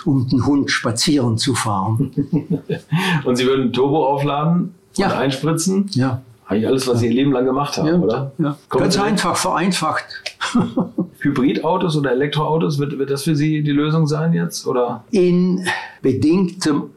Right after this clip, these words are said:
Speaker 1: Umfang wie Nahverkehr,
Speaker 2: Mhm.
Speaker 1: also Bereiche, in denen eine Batterie einigermaßen den Tagesbedarf, äh,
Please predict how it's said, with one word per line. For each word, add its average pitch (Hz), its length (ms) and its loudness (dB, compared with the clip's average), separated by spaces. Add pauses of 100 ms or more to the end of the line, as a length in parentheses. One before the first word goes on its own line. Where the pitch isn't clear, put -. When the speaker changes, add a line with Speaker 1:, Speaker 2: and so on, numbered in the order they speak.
Speaker 1:
Umfang 170 880 2
wie 156 640 2 (280)
Nahverkehr, 143 1300 0
Speaker 2:
Mhm. 110 300 -2
Speaker 1:
also 127 340 0
Bereiche, 135 840 2 (840)
in 131 220 4
denen 135 640 2 (640)
eine 120 300 2
Batterie 107 760 0
einigermaßen 123 1120 0 (580)
den 123 200 0
Tagesbedarf, 117 1500 0
äh, 104 300 -2